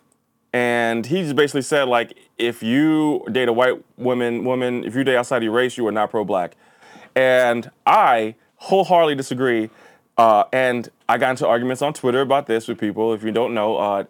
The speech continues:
at Tech Supreme is the Twitter handle, and I'm active on there. Um, I got a lot of arguments about this 'cause, like, a lot of, a lot of black people feel like you can't be pro-black. And then when I ask this question,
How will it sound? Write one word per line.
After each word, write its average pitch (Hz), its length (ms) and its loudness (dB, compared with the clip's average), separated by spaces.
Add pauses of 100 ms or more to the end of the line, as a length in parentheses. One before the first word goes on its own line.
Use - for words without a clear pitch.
at 113 260 -2
Tech 120 180 -6
Supreme 113 320 -6
is 120 80 -8
the 147 80 -8
Twitter 104 300 -4
handle, 101 380 -6 (460)
and 117 120 0
I'm 127 160 0
active 113 380 -4
on 98 160 -2
there. 107 200 -4 (480)
Um, 147 540 4 (520)
I 160 60 -2
got 180 120 4
a 180 40 2
lot 185 100 4
of 175 60 4
arguments 190 320 2
about 120 220 2
this 110 160 -2
'cause, 127 140 -4
like, 127 180 0
a 117 280 -2
lot 147 200 4
of, 139 220 0
a 127 40 2
lot 147 160 2
of 135 80 0
black 127 160 4
people 131 140 -6
feel 127 120 -4
like 123 120 -2
you 131 80 -2
can't 127 320 -6
be 123 80 -2
pro-black. 127 580 -2 (320)
And 123 140 2
then 143 140 2
when 135 100 2
I 120 80 0
ask 127 180 0
this 123 100 -8
question, 123 600 -2